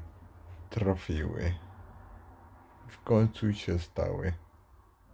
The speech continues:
Tak naprawdę kłamię, mówiąc, że nie chciałem tego, bo bardzo dobrze, że są one, że się pojawiły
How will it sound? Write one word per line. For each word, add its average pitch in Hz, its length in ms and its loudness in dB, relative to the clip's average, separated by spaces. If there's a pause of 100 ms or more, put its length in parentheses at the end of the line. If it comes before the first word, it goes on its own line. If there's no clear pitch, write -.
(600)
Tak 123 300 -2
naprawdę 123 1000 6 (100)
kłamię, 120 480 6
mówiąc, 101 600 4
że 101 500 6 (880)
nie 143 240 6
chciałem 107 720 10
tego, 107 460 8
bo 147 760 10 (540)
bardzo 131 540 10
dobrze, 113 680 6 (920)
że 107 200 6
są 95 520 10
one, 113 380 10 (880)
że 113 240 2
się 110 200 6
pojawiły 101 760 10